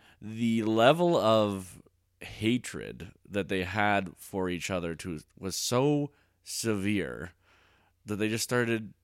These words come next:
they started a war over it. And, and there was all kinds of atrocities committed by all sides. And, and everyone now admits, well, not everyone, but most people now admit that.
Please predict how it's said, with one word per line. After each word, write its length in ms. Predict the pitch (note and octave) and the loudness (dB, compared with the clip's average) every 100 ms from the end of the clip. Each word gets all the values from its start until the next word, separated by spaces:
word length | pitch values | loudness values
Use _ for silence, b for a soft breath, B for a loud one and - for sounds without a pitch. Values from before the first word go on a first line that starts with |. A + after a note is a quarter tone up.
| _ | _
they 100 | A#2 | -6
started 380 | A2 C3 C3 C3+ | -4 -2 0 2
a 60 | C#3 | 2
war 360 | D3 A3+ A#3 | 2 2 4
over 300 | G#2 E2+ D2+ | 2 0 -6
it. 120 | C#2 - | -10 -4
And, 260 | A2+ A#2 D#2 | -2 0 -2
and 340 | A2+ A#2 G#2 - | -2 -2 -4 -4
there 120 | B2+ | -4
was 160 | B2+ A#2+ - | -2 -6 -2
all 160 | B2+ D3 | -2 -2
kinds 360 | - F#3+ G#3+ | -4 -6 -4
of 80 | F3 | -4
atrocities 520 | B2 A2+ F2 F2 F2 | -4 0 0 -2 -8
committed 300 | - F#2+ F#2 | -6 -4 -2
by 140 | F2 G#2+ | 2 2
all 240 | G2 B2+ | 2 -2
sides. 380 | - F#3 - G2+ | -4 -6 -4 -4
And, 100 | G2 b - | -6 b -8
and 200 | C#3 B2+ | -6 -4
everyone 440 | G2+ G2+ F#2+ F#2 | -4 -2 0 0
now 200 | F#2 F2 | -2 -4
admits, 580 | E2 F#2 C#3 - - - _ _ | -6 -4 -6 -6 -12 -16 _ _
well, 120 | F2 | -8
not 160 | D2+ B1+ | -6 -8
everyone, 280 | A#1+ G1+ C2 | -10 -12 -14
but 100 | - _ _ | -18 _ _
most 320 | F#2+ F2+ D#2+ | -4 -4 -4
people 220 | - F2 E2+ | -6 -6 -4
now 160 | D#2 | -4
admit 180 | D#2+ C#3+ | -2 0
that. 180 | G2+ | 0